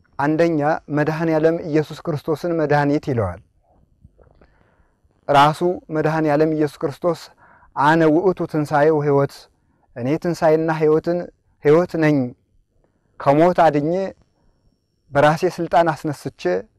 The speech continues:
እኔው መድኃኒት ሆኛችሁ የዘላለም ሕይወት አውርሻችሁ የምኖር መድኃኒት እኔ ነኝ» ብሎ በዮሐንስ ወንጌል ምዕራፍ አስራ አንድ ቁጥር ሃያ አምስት ላይ ተናግሯል። ቅዱስ ገብርኤልም ለ-፣ ለአባታችን ለአረጋዊው ዮሴፍ ሲነግረው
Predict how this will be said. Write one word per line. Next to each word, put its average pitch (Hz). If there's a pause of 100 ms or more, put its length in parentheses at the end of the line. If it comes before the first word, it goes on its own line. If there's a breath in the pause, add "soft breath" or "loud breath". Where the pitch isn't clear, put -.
(400)
እኔው 143
መድኃኒት 156
ሆኛችሁ 151 (600)
የዘላለም 147
ሕይወት 156
አውርሻችሁ 147
የምኖር 147 (460 soft breath)
መድኃኒት 139
እኔ 175
ነኝ» 147
ብሎ 139
በዮሐንስ 151
ወንጌል 135
ምዕራፍ 131
አስራ 135
አንድ 143
ቁጥር 135
ሃያ 131
አምስት 120
ላይ 127
ተናግሯል። 104 (680 soft breath)
ቅዱስ 156
ገብርኤልም 160 (220)
ለ-፣ 151 (200)
ለአባታችን 139
ለአረጋዊው 135
ዮሴፍ 123
ሲነግረው 120